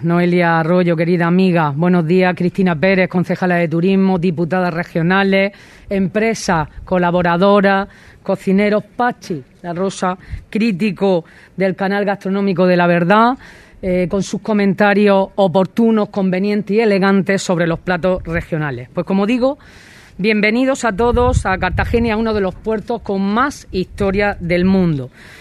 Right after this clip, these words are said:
Quiero dar las gracias a los organizadores de este evento, a la Consejería de Presidencia, Turismo y Deporte y a La Verdad por celebrar una nueva jornada del Foro Gastronómico El Territorio en el Plato,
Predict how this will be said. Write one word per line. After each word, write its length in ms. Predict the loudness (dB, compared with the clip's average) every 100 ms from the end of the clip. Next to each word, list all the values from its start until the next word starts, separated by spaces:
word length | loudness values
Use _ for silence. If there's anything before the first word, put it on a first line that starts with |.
| -20 -20 -10
Quiero 240 | -2 2 2
dar 140 | 2
las 120 | 2
gracias 580 | 0 -2 -2 0 0 -2
a 140 | 0 2
los 140 | 2
organizadores 680 | 2 0 0 0 0 0 0
de 60 | -2
este 160 | -2
evento, 420 | -2 -2 -2 -2
a 40 | -2
la 100 | 0
Consejería 680 | -2 -2 -4 -2 0 0 2
de 120 | 0
Presidencia, 760 | -2 -2 -2 0 0 -2 -2 -2
Turismo 640 | -2 -2 0 0 -2 -4 -6
y 80 | -4
Deporte 640 | -2 0 -2 -2 -4 -4 -6 -18 -18 -14 -12 -2
y 80 | 2
a 60 |
La 100 | 4
Verdad 340 | 4 2 2 2
por 140 | 0
celebrar 460 | 0 0 2 0 0
una 160 | 0
nueva 180 | 0 0
jornada 560 | 0 -2 0 0 0 0
del 160 | -2
Foro 260 | -2 -2 -2
Gastronómico 640 | -2 -4 -2 0 0 0
El 120 | -2
Territorio 680 | -2 -4 -2 -2 -2 -2 -4
en 140 | -4 -4
el 100 | -2
Plato, 400 | -2 -2 -2